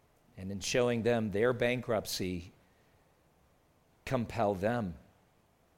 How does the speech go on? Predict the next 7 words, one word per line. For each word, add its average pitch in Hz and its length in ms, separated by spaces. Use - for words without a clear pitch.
to - 100
come 113 360
to 127 140
you 104 260
for 98 240
the 101 100
forgiveness 101 1040